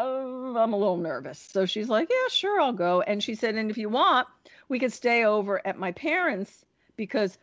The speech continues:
her parents, though they taught at this college in New Jersey, they lived in Manhattan. So she said, "We can stay over, and that way we don't have to, you know, go back at night." And so we just relax. I'm like, "Okay, that sounds great."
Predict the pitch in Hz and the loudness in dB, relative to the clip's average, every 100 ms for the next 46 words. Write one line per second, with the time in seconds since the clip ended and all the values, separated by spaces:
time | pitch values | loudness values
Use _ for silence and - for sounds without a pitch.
0 | _ - 220 214 - 285 269 277 208 185 | _ -6 -2 -2 -4 -2 2 2 2 -2
1 | 175 - - _ _ _ _ 180 196 190 | -4 -10 -20 _ _ _ _ 2 4 4
2 | 185 185 175 - _ - - 233 240 196 | 2 2 0 -2 _ -14 -2 2 2 2
3 | 175 185 170 - 190 175 175 170 175 170 | -4 -10 -14 -6 -2 0 0 -2 -6 -8
4 | 165 220 285 269 202 185 175 _ _ - | -4 -2 -2 -2 0 0 0 _ _ -14
5 | 160 160 185 196 190 196 240 196 180 - | -10 2 4 6 4 6 4 2 -4 -8
6 | 175 175 302 466 190 147 - _ _ - | -6 -6 -4 -4 -6 -12 -16 _ _ -4
7 | 220 196 185 185 - 220 196 190 202 233 | 2 4 2 -4 -12 -10 -6 -4 -4 -6
8 | 220 214 185 170 170 170 185 226 _ _ | -4 0 2 4 2 0 -2 -4 _ _
9 | - 190 180 180 185 190 185 180 180 175 | -10 -6 -2 0 0 2 2 2 2 0
10 | 170 196 165 175 196 170 160 151 147 156 | -2 -4 -4 -6 -4 -4 -4 -2 0 0
11 | 156 151 160 151 151 151 - 156 147 - | -4 -6 -4 -4 -4 -6 -10 -10 -12 -12
12 | - 131 165 170 160 151 143 147 147 165 | -10 -6 -6 -4 -6 -4 0 2 2 -2
13 | 175 160 160 165 - - 175 202 214 190 | -8 -6 -6 -2 -2 0 0 0 -2 -6
14 | 185 160 - | -6 -10 -12